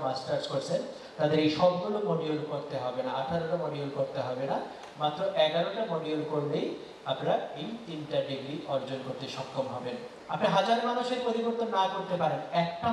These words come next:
মানুষকে অন্তত পরিবর্তন করেন, তাহলে দেখবেন বাংলাদেশে দশ লাখ শিক্ষক, একজন যদি একজনকে পরিবর্তন করতে পারে, তাহলে দশ লাখ মানুষের পরিবর্তন আসবে। ওই দশ লাখ মানুষ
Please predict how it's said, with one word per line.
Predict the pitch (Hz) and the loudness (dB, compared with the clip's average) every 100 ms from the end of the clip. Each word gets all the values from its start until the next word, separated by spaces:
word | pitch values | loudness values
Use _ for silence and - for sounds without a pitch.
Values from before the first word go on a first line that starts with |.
| 208 | 2
মানুষকে | 208 - 254 | 2 0 -2
অন্তত | 233 233 240 190 | -2 -2 -4 -4
পরিবর্তন | 180 175 170 180 180 - | -2 0 0 0 -4 -2
করেন, | 156 123 123 - - - - - - - - - - - - - - | -2 -2 -6 -10 -16 -18 -18 -18 -18 -18 -18 -18 -18 -18 -18 -18 -2
তাহলে | 185 185 233 240 | 4 4 2 -2
দেখবেন | 202 - - - - - - - 151 | -2 -2 -2 -4 -8 -12 -16 -12 2
বাংলাদেশে | 180 302 202 214 233 - | 4 4 0 -4 -2 2
দশ | 165 - 196 | 2 2 -2
লাখ | 196 208 | -2 -4
শিক্ষক, | 214 196 226 269 - - - - - - - 170 | -6 -2 -2 -2 -8 -14 -16 -18 -18 -6 4 4
একজন | 165 196 208 | 4 -2 -4
যদি | 233 233 165 | 0 2 4
একজনকে | 165 160 185 202 202 | 2 0 -6 -4 -4
পরিবর্তন | 190 202 196 202 202 202 | -2 -2 -2 -2 -2 -2
করতে | 190 202 | -2 0
পারে, | 208 202 | 0 0
তাহলে | 202 170 165 | -2 -2 -2
দশ | 165 - | 0 0
লাখ | - - | 0 -2
মানুষের | 156 151 160 - | -6 -4 -4 -4
পরিবর্তন | 143 135 135 139 131 123 | -4 -4 -4 -4 -4 -4
আসবে। | 120 127 - - - - | -8 -8 -10 -12 -16 -6
ওই | 165 160 | -2 4
দশ | 165 170 | 4 4
লাখ | 190 180 185 | 2 2 2
মানুষ | 180 247 | 2 0